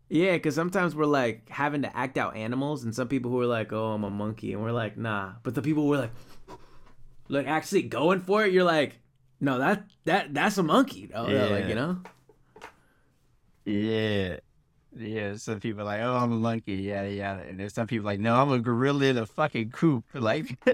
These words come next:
Speaker 1: You know what I
Speaker 2: that's
Speaker 1: mean?
Speaker 2: who I am.
Speaker 1: And you
Speaker 2: Like,
Speaker 1: really believe it. You're
Speaker 2: yeah.
Speaker 1: like, "All right, <laughs> I see where the vibe is set," you know? The people who are trying to be too cool, it's like, for what? For who?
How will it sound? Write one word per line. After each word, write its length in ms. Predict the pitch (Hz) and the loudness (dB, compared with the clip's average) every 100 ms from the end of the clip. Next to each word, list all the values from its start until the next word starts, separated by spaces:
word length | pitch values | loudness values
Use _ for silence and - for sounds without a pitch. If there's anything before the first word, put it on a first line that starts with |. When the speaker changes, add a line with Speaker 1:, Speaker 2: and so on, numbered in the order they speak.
| 196 | 4
Speaker 1:
You 100 | 147 | 4
know 80 | 190 | 4
what 100 | 254 | 4
I 80 | 233 | 6
Speaker 2:
that's 140 | 226 | 8
Speaker 1:
mean? 140 | 285 | 8
Speaker 2:
who 100 | 120 | 6
I 180 | 117 120 | 6 4
am. 180 | 113 98 | 4 2
Speaker 1:
And 120 | - 170 | 2 4
you 60 | |
Speaker 2:
Like, 80 | 208 | 6
Speaker 1:
really 180 | 220 226 | 6 4
believe 300 | - 180 226 | 4 6 6
it. 60 | 151 | 6
You're 100 | 156 | 6
Speaker 2:
yeah. 80 | |
Speaker 1:
like, 140 | 143 - | 4 2
"All 140 | 107 | 0
right, 320 | 147 160 165 - 175 190 | 2 2 -2 -2 0 2
<laughs> 260 | - 165 - | 0 -2 -2
I 60 | |
see 180 | 143 160 | 0 2
where 120 | 160 | 4
the 100 | 156 | 4
vibe 300 | 139 160 165 | 4 4 4
is 140 | 156 156 | 0 0
set," 340 | 190 185 - | 2 2 0
you 100 | 107 | -4
know? 300 | 110 123 135 - - - - - | -4 -2 -4 -10 -20 -20 -20 -8
The 60 | 135 | 0
people 180 | 147 | 2
who 40 | 147 | 2
are 60 | |
trying 200 | 139 165 | 2 2
to 40 | 156 | 2
be 80 | 135 | 0
too 220 | 110 160 | 2 2
cool, 300 | - 175 151 | 4 2 4
it's 100 | 131 | 2
like, 300 | 143 123 113 | 0 0 -2
for 180 | - 120 | -2 -2
what? 420 | 95 120 151 - _ _ - - - | 0 0 0 -4 _ _ -20 -20 -8
For 200 | 135 123 | -2 2
who? 440 | 131 180 185 - | 4 6 6 2